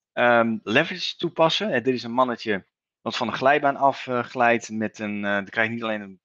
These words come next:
behoorlijke scheur in de broek, maar die krijgt ook behoorlijke schaafwonden van die, eh, rasp. Dat is een soort leverage trading. Ga dus niet leverage doen. Doen wij ook niet. Crypto traden is al moeilijk genoeg,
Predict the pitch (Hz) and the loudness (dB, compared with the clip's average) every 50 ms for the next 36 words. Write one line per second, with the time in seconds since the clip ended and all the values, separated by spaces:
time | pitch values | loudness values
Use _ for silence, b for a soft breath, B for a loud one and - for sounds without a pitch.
0 | _ - 117 113 101 - 101 - - - 151 156 151 139 - 127 127 120 110 98 | _ -2 0 0 0 0 -4 -2 -2 2 4 4 4 4 2 0 0 0 0 0
1 | 113 120 123 - - _ B B B B B B B B B B B - - 135 | 0 0 0 0 -2 _ B B B B B B B B B B B -2 0 0
2 | 135 - 139 135 135 123 - - - 135 131 123 117 113 117 123 120 113 - - | 2 4 4 4 4 4 6 6 6 6 6 4 2 -2 -2 -2 -2 0 0 -2
3 | - - 139 143 143 123 110 113 107 104 98 92 95 95 - _ _ - 107 101 | -2 0 2 2 2 2 2 -4 -6 -6 -6 -8 -8 -10 -14 _ _ -8 -6 -4
4 | 101 104 - - 104 107 - _ _ _ _ _ - - - 120 107 - - - | -4 -4 -6 -10 -14 -14 -14 _ _ _ _ _ -4 0 2 2 2 0 -4 -2
5 | 117 123 131 127 120 - - 123 107 107 123 120 110 107 92 - - 98 92 90 | 2 2 2 2 0 -4 -4 -2 0 0 0 0 0 -4 -10 -8 -6 -4 -2 -2
6 | 92 90 - - - 123 123 117 110 120 127 120 113 117 110 - 113 104 - - | -2 -4 -4 0 0 0 0 0 -2 -2 -2 0 2 0 0 0 -4 -14 -10 -6
7 | 104 104 101 101 b b b b b b - 127 120 113 104 - 117 120 117 104 | -6 -6 -6 -6 b b b b b b 0 2 4 4 6 6 4 4 2 0
8 | 101 104 - _ _ _ _ _ b b b b b b _ _ _ _ _ _ | -4 -4 -6 _ _ _ _ _ b b b b b b _ _ _ _ _ _
9 | - - - 185 170 175 - 156 151 147 139 - - 175 170 165 143 127 131 147 | -6 -2 -2 -2 0 0 2 4 4 4 4 4 2 2 2 2 0 0 0 0
10 | 156 147 123 - - - 131 156 196 226 - - - | 2 0 0 0 -4 -6 -2 -2 -2 -2 -2 -8 -16